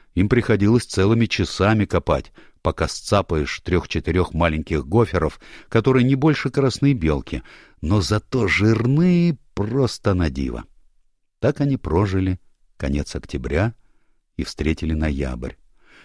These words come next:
Вот теперь снег, холодные ветры, яростные метели, идущие с севера, взялись за дело всерьёз. Пруды и озёра затянуло льдом, а Тер всё ещё оставался на склонах гор.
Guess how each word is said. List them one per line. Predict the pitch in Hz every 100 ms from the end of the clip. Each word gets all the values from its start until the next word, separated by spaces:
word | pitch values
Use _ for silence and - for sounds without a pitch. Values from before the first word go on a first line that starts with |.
| -
Вот | 107 117
теперь | 123 135 131
снег, | - 85 107 131 -
холодные | 98 113 123 104 113
ветры, | 82 113 131 - 92
яростные | 87 113 113 - 98 87
метели, | 85 - 135 143 92
идущие | 71 73 107 - 73 67
с |
севера, | - - 131 139 123 117 110 - _ _ _ -
взялись | 69 85 80 98 110 -
за | 117 113
дело | 76 80 87
всерьёз. | - 87 78 69 67 - - _ _ _ _ _ _
Пруды | - 78 71 92
и |
озёра | 76 65 60 76 110 113 101 _ _ -
затянуло | - - 73 78 80 80
льдом, | 71 67 73 69 71 _ _ - - -
а | 90
Тер | 143 135
всё | - 123
ещё | 120 -
оставался | 123 - 117 113 127 113 -
на | 82
склонах | 82 - 90 87 85
гор. | 85 76 69 -